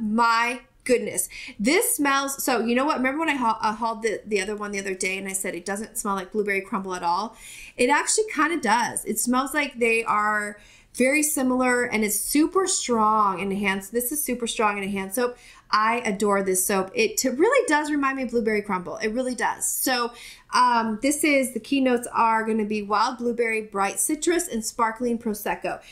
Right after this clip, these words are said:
It's super sweet, super blueberry scented, and super, super strong.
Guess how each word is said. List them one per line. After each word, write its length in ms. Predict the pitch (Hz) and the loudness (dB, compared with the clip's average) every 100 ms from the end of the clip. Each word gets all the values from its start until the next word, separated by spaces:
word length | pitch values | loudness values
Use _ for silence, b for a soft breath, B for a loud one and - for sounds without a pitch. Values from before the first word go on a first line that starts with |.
| B B | B B
It's 240 | 254 240 | 0 2
super 300 | - 320 381 | 2 4 4
sweet, 460 | 392 - 247 269 262 | 2 0 0 2 0
super 320 | - 285 311 | 0 0 2
blueberry 460 | 254 254 240 247 240 | 2 2 4 4 2
scented, 600 | 240 247 226 240 226 226 | 0 0 2 2 4 2
and 320 | - 202 208 | 0 -4 -4
super, 520 | 202 254 240 220 214 135 | -2 -2 -2 -2 -2 -4
super 440 | - 220 208 196 | -6 -6 -4 -4
strong. 440 | - - 175 - | -2 0 -2 -2